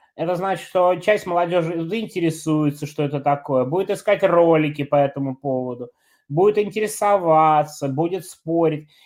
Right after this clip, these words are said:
Я вообще считаю, что нам надо, конечно, понимать, что главная цель — это образование, это то, что заинтересовывает молодое поколение. Я, кстати, не верю, что вот эти вот,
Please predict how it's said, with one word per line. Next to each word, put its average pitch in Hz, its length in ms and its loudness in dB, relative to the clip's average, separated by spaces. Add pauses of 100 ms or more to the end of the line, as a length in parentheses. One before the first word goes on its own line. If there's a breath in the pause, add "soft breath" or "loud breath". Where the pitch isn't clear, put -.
(120)
Я 214 280 0
вообще 240 320 -6
считаю, 165 680 -2
что 120 340 -6
нам 147 480 -2
надо, 143 400 0
конечно, 131 580 -6
понимать, 127 640 -6 (420 soft breath)
что 131 840 0
главная 131 680 2 (300)
цель — 175 600 -2 (260)
это 156 300 -2
образование, 135 1040 2
это 127 1000 -2
то, 135 200 0
что 123 360 -6
заинтересовывает 123 760 -4
молодое 123 340 -2
поколение. 139 560 -2
Я, 156 100 0
кстати, 160 260 -8
не 165 140 0
верю, 175 360 -2
что - 180 -10
вот 127 160 -6
эти 147 160 -6
вот, 135 220 -6